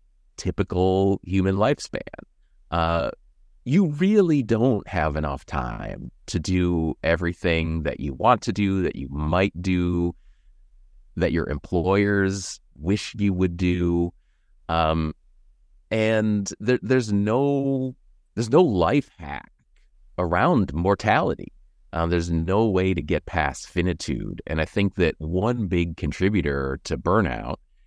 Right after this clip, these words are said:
is having these unrealistic expectations of what you can accomplish in an hour, a day, a week, a year, a lifetime. Uh, and when you're kinda caught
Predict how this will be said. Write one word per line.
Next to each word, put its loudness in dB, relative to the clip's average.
is 2
having 4
these -2
unrealistic 0
expectations -2
of 0
what 2
you 0
can 0
accomplish -4
in 0
an -4
hour, 0
a -2
day, -2
a -2
week, -2
a 0
year, -2
a -2
lifetime. -4
Uh, 0
and 0
when 2
you're 0
kinda -2
caught -2